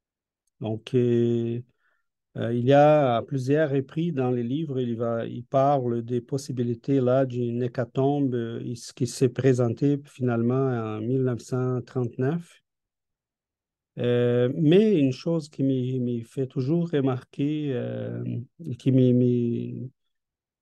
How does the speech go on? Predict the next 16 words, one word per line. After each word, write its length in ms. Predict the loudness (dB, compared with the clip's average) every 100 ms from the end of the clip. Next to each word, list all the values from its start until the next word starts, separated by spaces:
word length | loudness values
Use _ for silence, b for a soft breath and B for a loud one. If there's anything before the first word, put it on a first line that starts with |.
| -14
euh, 500 | -8 -6 -6 -6 -6
m'y 460 | -4 -2 0 0 0
fait 320 | 4 6 6
faire 400 | 2 2 4 4
attention 640 | 4 2 0 -2 -2 0
au 80 | -2
texte 420 | -2 -2 -2 -6
d'Emmanuel, 760 | -6 -4 -4 -4 -4 -2 -2 -2
c'est 240 | -4 -4
qu'on 480 | -4 -2 0 2 2
parle 400 | 2 2 4 2
d'un 160 | 0 0
esprit 480 | -2 -6 -8 -6 -4
qui 120 | -2
a 60 |
vécu, 560 | 0 -2 -4 -4 -4 -6